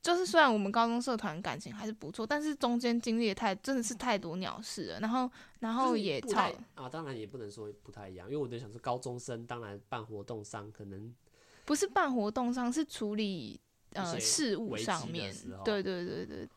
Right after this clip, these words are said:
Speaker 1: 但，但你说高中生跟大学生还是会不一样，但是我觉得还是有些人会一样吧。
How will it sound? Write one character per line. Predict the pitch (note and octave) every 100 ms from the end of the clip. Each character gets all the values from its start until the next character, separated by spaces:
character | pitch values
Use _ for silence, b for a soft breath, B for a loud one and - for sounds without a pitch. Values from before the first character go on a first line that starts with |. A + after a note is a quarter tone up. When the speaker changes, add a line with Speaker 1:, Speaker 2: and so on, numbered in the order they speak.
| -
Speaker 1:
但， | F4 F4
但 | E4+ F4 D4+ A3
你 |
说 | A3+ B3+
高 | B3 A#3
中 | A#3
生 | A#3+
跟 | A3+
大 | A#3+ A3
学 | F#3
生 | A3 -
还 | -
是 | G3+
会 | F3
不 | - -
一 |
样， | - A#2
但 | G#3+
是 | D4 D4 B B B
我 | - G#3+
觉 | A3 A3+
得 | A#3 A3+ G#3+ G3+ G#3+ - B B B B B B B B _ _ - _
还 | - - A3
是 | A#3+
有 | C4 G#3+
些 | A3
人 | F#3+ G3+
会 | G#3
一 | -
样 | F#3+ E3
吧。 | G#3